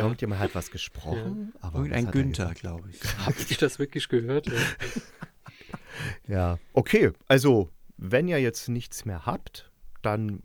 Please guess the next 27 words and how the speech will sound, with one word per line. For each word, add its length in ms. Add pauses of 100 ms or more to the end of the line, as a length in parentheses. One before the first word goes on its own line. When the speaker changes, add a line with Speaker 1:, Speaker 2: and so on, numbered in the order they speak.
(400)
Speaker 1:
haben 220
wir 80
jetzt 140
hier 240 (140)
gute 220
fünfundvierzig 580
Minuten 280
geredet. 640
Äh, 340
ich 120
weiß 160
jetzt 100
nicht, 140
wie 60
le-, 200
<laughs> 120
wie, 240
wie 80
ich 140
jetzt 220
rausschneide. 760 (580)
Es 100
kann 220
auch 180
weniger 420
sein 300
dann. 280